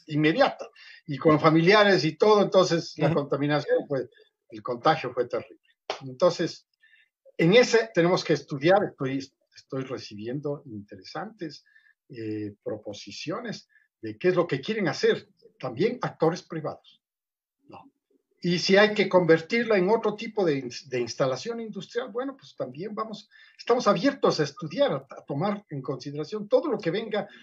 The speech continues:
Speaker 1: de iniciativas, pero tienen que ser iniciativas privadas. Ya no son iniciativas estatales,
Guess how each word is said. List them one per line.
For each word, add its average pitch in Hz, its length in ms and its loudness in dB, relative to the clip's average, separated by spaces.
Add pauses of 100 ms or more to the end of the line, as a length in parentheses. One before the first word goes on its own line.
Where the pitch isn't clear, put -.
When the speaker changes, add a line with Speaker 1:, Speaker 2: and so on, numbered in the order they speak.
(120)
Speaker 1:
de 131 160 -2
iniciativas, 135 760 -6
pero 113 220 -4
tienen 131 240 -6
que 123 100 -10
ser 139 180 -4
iniciativas 139 580 -8
privadas. - 500 -16 (420)
Ya 139 180 2
no 220 80 4
son 247 200 2
iniciativas 196 640 -2
estatales, - 560 -14